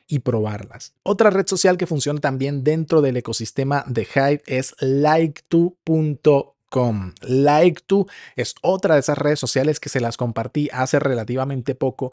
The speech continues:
y muchísimos de ustedes quisieron entrar. Si la anterior, Divus, era como un Twitter, Like two se podría comparar con un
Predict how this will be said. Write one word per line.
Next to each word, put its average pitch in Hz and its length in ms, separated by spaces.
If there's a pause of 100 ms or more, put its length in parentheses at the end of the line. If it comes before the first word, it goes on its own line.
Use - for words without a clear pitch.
(200)
y 135 140
muchísimos 139 640
de 120 80
ustedes 139 340
quisieron 135 460
entrar. 123 540 (280)
Si 190 260
la 165 220
anterior, 151 760
Divus, 143 580
era 147 640
como 135 180
un 147 140
Twitter, 156 580 (240)
Like 143 500
two 214 320
se 147 200
podría 135 420
comparar 151 540
con 139 180
un 151 260